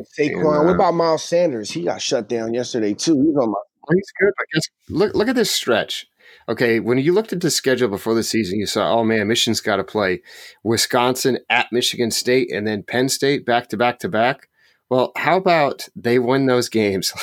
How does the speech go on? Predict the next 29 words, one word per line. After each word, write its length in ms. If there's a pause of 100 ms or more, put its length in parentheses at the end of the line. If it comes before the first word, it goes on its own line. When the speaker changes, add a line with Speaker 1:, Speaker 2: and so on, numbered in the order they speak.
(100)
Speaker 2:
<laughs> 180
Listen 200
to 60
this. 300 (520)
They, 120
I 80
gotta 160
do 120
the 80
math 360
in 100
my 180
head. 360 (360)
Uh, 500 (180)
they 240
win 240
those 240
games. 640 (1160)
Let's 140
see, 220
sixty-three 1200 (340)
plus 240
thirty-eight. 520
What's 200
that, 180
Dave? 220
One 160
oh 100
one? 340